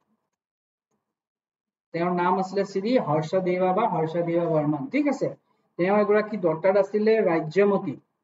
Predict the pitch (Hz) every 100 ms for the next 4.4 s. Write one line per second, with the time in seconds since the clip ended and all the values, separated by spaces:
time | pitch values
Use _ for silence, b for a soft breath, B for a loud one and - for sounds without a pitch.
0 | _ 151 160 175 180 202 202 190 196 208
1 | 202 185 165 190 196 262 302 - _ b
2 | - 156 160 160 190 202 202 202 202 202
3 | 202 190 208 233 240 160 160 180 185 185
4 | 190 190 190